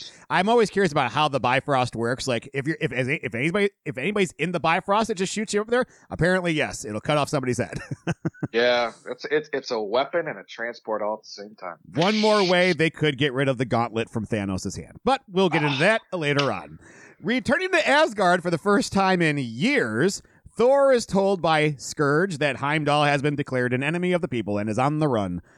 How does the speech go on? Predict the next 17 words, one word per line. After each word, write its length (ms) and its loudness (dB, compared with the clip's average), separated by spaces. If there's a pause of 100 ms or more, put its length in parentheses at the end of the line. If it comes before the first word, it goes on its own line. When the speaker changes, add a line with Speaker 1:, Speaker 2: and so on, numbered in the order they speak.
(220)
Speaker 1:
Thor 240 4
is 100 4
unimpressed 600 0
and 160 -2
goes 240 4
to 80 0
find 340 0
Odin, 320 -2 (180)
who 100 4
is 100 0
watching 320 0
a 40 -2
play 260 2
about 180 0
the 80 -2
valiant 760 0
death 360 -4